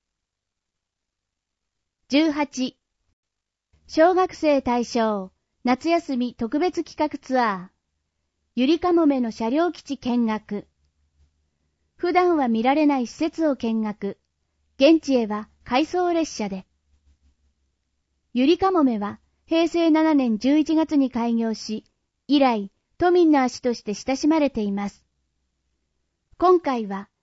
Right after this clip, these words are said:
そのゆりかもめの車両基地を見学する特別ツアーです。東京ドーム一点二倍の広さ、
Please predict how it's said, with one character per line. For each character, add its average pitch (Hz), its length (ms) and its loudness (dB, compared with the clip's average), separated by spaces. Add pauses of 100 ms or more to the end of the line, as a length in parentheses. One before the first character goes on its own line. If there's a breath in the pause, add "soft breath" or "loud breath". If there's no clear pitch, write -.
(120)
そ 269 140 2
の 254 100 4
ゆ 226 180 -2
り 294 100 0
か 359 140 2
も 359 80 4
め 320 140 4
の 254 100 0
車 165 160 -6
両 285 220 0
基 - 80 -20
地 302 180 -2
を 262 80 0
見 240 240 -4
学 226 220 -6
す 226 180 -6
る 214 280 -6
特 220 200 -6
別 302 240 -2
ツ 294 200 0
ア 240 160 2
ー 202 40 -4
で 190 160 -6
す。 - 160 -20 (960)
東 339 220 2
京 370 220 2
ド 349 180 2
ー - 20 4
ム 247 240 2
一 - 260 -4
点 240 220 0
二 208 120 -2
倍 294 220 2
の 330 80 4
広 277 320 -2
さ、 208 220 -8